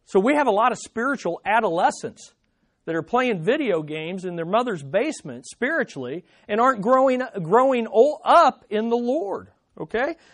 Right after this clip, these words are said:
So hardening, stagnating though, you stagnate for too long, you begin to forsaking. Remember? Ten,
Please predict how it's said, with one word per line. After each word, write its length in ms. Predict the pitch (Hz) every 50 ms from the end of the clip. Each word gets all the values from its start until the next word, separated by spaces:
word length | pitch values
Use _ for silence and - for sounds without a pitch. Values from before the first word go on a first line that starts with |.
| _ _ _
So 260 | - - 262 226 185
hardening, 440 | - 262 294 320 330 311 - 185 -
stagnating 920 | - - - 262 277 320 381 381 359 339 247 226 220 214 214 220 226 214
though, 260 | 220 233 254 277 269 - - - _ -
you 120 | 208 247
stagnate 640 | 247 - - - 320 311 330 302 320 320 330 302 -
for 160 | - 269 254
too 260 | - - - 359 381 359
long, 500 | 349 311 277 277 277 285 285 285 262 240
you 120 | 262 277
begin 480 | 277 262 233 220 262 269 277 285 285 254
to 380 | - 262 277 285 294 294 269 233 - _ _ _ _ _ _ _ _
forsaking. 960 | _ - 233 233 226 - - - 254 269 311 302 - 302 311 269 233 170 - - _ _ _ _ - - _ - - _ _ - - _ - - _ - _ _ _ _ _ _ _ _ _ _ _ _ _ _ _ _
Remember? 580 | 131 139 151 160 180 226 247 285 302 311 302 - _ _ _ _ _ - - _ _
Ten, 520 | - - - 208 214 226 233 240 254 247